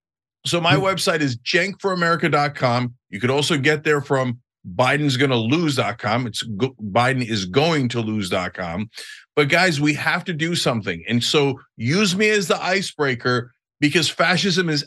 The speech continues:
Speaker 1: actually at our doorstep and is currently leading in the presidential race. Let's pick the strongest candidate. This is not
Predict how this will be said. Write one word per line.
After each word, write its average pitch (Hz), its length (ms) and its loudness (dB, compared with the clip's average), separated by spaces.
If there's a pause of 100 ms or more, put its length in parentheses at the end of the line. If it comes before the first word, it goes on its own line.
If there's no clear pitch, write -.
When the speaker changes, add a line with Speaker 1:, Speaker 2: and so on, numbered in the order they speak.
(140)
Speaker 1:
actually 175 440 0
at 202 80 0
our 175 140 2
doorstep 156 640 -2 (300)
and 147 100 2
is 156 180 0
currently 226 600 2
leading 185 640 0
in 175 180 -8
the 180 100 -4
presidential 196 840 0
race. 143 500 -2 (240)
Let's 185 240 2
pick 214 240 -2
the 220 100 2
strongest 220 840 0
candidate. 151 560 -2 (200)
This 147 140 0
is 185 140 0
not 226 340 2